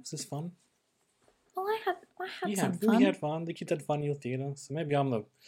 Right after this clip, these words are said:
Speaker 1: curmudgeon here.
Speaker 2: Maybe, maybe you're the curmudgeon old man sitting in the back row with his
Speaker 1: <laughs>
Speaker 2: arms folded, being
Speaker 1: Yeah.
Speaker 2: like,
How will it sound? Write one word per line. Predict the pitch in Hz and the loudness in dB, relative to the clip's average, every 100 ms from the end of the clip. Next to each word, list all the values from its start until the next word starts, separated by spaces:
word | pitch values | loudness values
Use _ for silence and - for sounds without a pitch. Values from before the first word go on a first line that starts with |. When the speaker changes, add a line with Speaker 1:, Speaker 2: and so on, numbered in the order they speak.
| - _ _ _ - | -20 _ _ _ -12
Speaker 1:
curmudgeon | 120 107 110 107 | -6 -4 -4 -8
here. | 107 110 | -2 0
Speaker 2:
Maybe, | - 262 - _ | 0 0 -4 _
maybe | - 269 285 | 6 6 6
you're | 294 | 2
the | 254 | 0
curmudgeon | 240 226 214 214 220 | 4 6 6 6 6
old | 202 175 | 6 2
man | 170 170 160 170 | 2 2 0 0
sitting | - 165 | -2 -2
in | 165 | -2
the | 170 | 0
back | 165 170 | 0 0
row | 170 170 | 0 2
with | 165 170 | 0 0
his | 165 165 - - | 0 0 -2 -2
Speaker 1:
<laughs> | - | 2
Speaker 2:
arms | 170 165 175 | 2 2 -2
folded, | - 147 147 147 156 - | 0 2 2 2 -4 -4
being | 165 160 | -4 0
Speaker 1:
Yeah. | 147 | 2
Speaker 2:
like, | 143 | 0